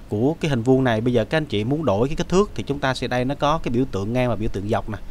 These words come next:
ha, trong cái offset size á, thì các anh chị ví dụ nếu các anh chị muốn bề ngang của nó là hai trăm hai mươi xăng ti mét thì các anh chị chỉ cần nhập vào hai trăm mi-li-mét, tại vì mình đang, đang điều chỉnh ở cái mm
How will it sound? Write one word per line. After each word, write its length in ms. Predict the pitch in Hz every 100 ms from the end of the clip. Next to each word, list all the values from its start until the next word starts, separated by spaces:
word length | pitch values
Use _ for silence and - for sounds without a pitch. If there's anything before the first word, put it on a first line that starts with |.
| - - - - -
ha, 240 | 131 117 - - -
trong 140 | 131
cái 200 | 127 -
offset 320 | 147 - - -
size 260 | 131 120
á, 80 | 139 - - - -
thì 80 | 110
các 120 | 165
anh 100 | 160
chị 180 | 117 107
ví 120 | 151
dụ 200 | 127 107 -
nếu 240 | 147 160
các 100 | 170
anh 80 | 165
chị 180 | 127 110
muốn 200 | 139 170
bề 120 | 110
ngang 240 | 123 131
của 100 | 120
nó 180 | 127 139
là 100 | 151
hai 220 | 120 131
trăm 280 | 131 139 131 117 -
hai 180 | - 135
mươi 280 | 135 131 120 - - - - -
xăng 200 | - 120
ti 60 |
mét 220 | 135 165 - - - - - -
thì 140 | 117
các 120 | 170
anh 100 | 175
chị 220 | 127 113
chỉ 160 | 113 160
cần 240 | - 120
nhập 160 | 120 113
vào 120 | 107
hai 180 | 104 139
trăm 220 | 139 135
mi-li-mét, 320 | 135 139 165 -
tại 100 | 120
vì 120 | 120
mình 200 | 113 113
đang, 260 | 131 131 131 - -
đang 220 | 127 131
điều 140 | 113
chỉnh 200 | 101 -
ở 220 | 143 90 110
cái 160 | 151
mm 300 | 151 135 131